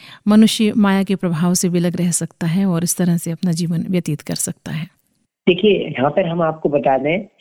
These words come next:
Speaker 2: कि किष्किंधा कांड में एक चौपाई मिलती है, "सीता अनुज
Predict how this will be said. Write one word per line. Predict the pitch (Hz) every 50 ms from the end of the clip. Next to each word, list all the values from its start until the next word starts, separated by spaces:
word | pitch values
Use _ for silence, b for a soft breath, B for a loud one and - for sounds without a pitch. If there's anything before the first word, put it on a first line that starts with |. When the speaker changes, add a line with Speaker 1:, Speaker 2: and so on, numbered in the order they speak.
| _ _ - -
Speaker 2:
कि | 175 180 190 175 131 - - _ _ _ _ _ _ _ -
किष्किंधा | - 147 - - 180 185 190
कांड | 185 190 170 160 170 175
में | 185 185
एक | 175 180 -
चौपाई | 156 143 - 151 165 175
मिलती | 175 160 139 127 - - 147 147 156
है, | 180 285 - - _ _ _ _ _ _ _ -
"सीता | - 175 190 196 190 - 226 214 214 185
अनुज | 147 - - 165 147 156 190 185 202